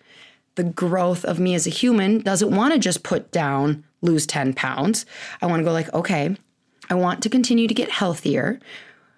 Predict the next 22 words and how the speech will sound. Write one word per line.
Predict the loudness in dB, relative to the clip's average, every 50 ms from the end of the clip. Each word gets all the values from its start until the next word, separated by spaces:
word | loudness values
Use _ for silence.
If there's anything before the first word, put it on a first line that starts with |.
| _ _ _ _ _ _
I'm | -2 0
gonna | 0 0 0 -4 -6 -8
keep | -4 0 0 0 0 0 0
doing | 2 2 4 4 4 2 2
these | 2 2 2 0 0 -2 -4
things | -4 -4 -2 -2 0 0 -2 -2 -4 -6 -8 -10 -12 -16 _ _ _ _ _ _ -6
that | -4 -2 -2 0
I | 0 0
have | 0 0 0 -2 -2 -2
started | -2 -2 -2 0 0 0 0 -2 -2 -2
doing. | -2 -2 -2 -2 -2 0 2 2 0 0 -6 -18 -20 -20 -20 -20 -20 -20 _ _
And | 0 2 2 2 2 2 2 2 2 2 0
what | 0 0 0 0 0
should | 0 0 0 0
be | 2 2 2
the | 4 4
motivation | 4 4 4 2 2 2 2 0 0 0 0 0 0 0 0 0 0 0
behind | 0 -2 -2 -2 -2 0 2 2 2 2
it?" | 0 -2 -6 _ -12 -16 -14 -16 -18 -20 -20 -20 -12 _
Like, | -4 -2 -2 -2 -2 -6 -10 -20 _ _ -4
you | -2 0
know, | 0 0 0 -2